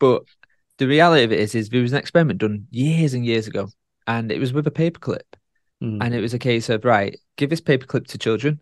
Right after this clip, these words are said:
Speaker 1: and give this paperclip to adults and see how many things they can come up with. I think on average, the adults came up with maybe ten or fifteen, I think. I
Speaker 2: Mm.
Speaker 1: can't remember.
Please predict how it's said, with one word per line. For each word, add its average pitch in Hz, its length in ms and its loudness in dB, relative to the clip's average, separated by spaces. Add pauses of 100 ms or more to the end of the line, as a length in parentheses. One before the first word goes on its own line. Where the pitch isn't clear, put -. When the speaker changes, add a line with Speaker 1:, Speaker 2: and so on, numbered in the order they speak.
Speaker 1:
and 110 80 -8
give 107 120 -8
this 113 100 -8
paperclip - 460 -4
to - 160 -4
adults 90 380 -6 (440)
and 113 100 -4
see 143 300 2
how 135 260 0
many 131 200 0
things 113 400 -6
they 104 100 -2
can 107 140 -10
come 104 180 -8
up 101 100 -6
with. 92 240 -10 (400)
I 120 60 -8
think 127 220 -2
on 120 100 4
average, 110 360 0
the 120 80 0
adults 110 340 -2
came 110 260 -4
up 110 100 -2
with 101 160 -6
maybe 107 260 -4
ten 117 280 -6
or 113 40 -8
fifteen, 123 720 -8
I 147 60 -2
think. 143 300 -6
I 135 40 -10
Speaker 2:
Mm. - 120 -12
Speaker 1:
can't - 140 -10
remember. 101 200 -8